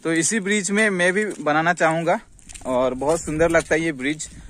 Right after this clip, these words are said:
और इस तरफ सिर्फ, अ, पहाड़ टाइप का जंगल है, और बहुत ही सुंदर है जगह। और यहाँ एक नदी है,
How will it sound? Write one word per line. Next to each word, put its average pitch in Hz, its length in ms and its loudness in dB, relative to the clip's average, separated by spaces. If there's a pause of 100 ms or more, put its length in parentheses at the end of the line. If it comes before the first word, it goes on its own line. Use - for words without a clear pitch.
(200)
और 131 300 2
इस 131 260 -10
तरफ 165 340 0
सिर्फ, 170 300 -2
अ, 151 280 6
पहाड़ 151 340 4
टाइप 160 260 2
का 175 80 2
जंगल 143 340 2
है, 175 180 0 (340)
और 139 140 -4
बहुत 151 280 -8
ही 170 60 -12
सुंदर 170 360 -4
है 185 240 -6
जगह। 123 200 -4 (600)
और 139 220 4
यहाँ 156 340 2
एक 165 180 0
नदी 151 300 0
है, 185 380 -4